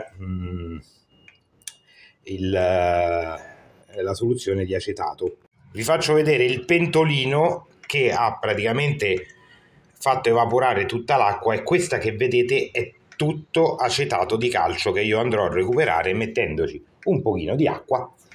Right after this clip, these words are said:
e andrò a recuperare anche questo qua. Questo è proprio acetato di calcio che ha cristallizzato sul fondo del pentolino. E ragazzi, eccolo qua, praticamente tutto l'alcol e tutto l'acetato che abbiamo inserito hanno reagito e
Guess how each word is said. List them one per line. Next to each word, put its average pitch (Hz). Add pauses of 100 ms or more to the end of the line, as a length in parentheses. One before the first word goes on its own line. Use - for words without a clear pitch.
(280)
e 131
andrò 123
a 90
recuperare 101
anche 117
questo 113
qua. - (720)
Questo 110
è 104
proprio 113
acetato 117
di 123
calcio 98
che 98
ha 98
cristallizzato 107
sul 95
fondo 85
del 85
pentolino. 78 (760)
E 160
ragazzi, -
eccolo 175
qua, 87
praticamente 117 (1000)
tutto 151
l'alcol 101
e 98
tutto 143
l'acetato 117
che 90
abbiamo 101
inserito 104
hanno 107
reagito 110
e -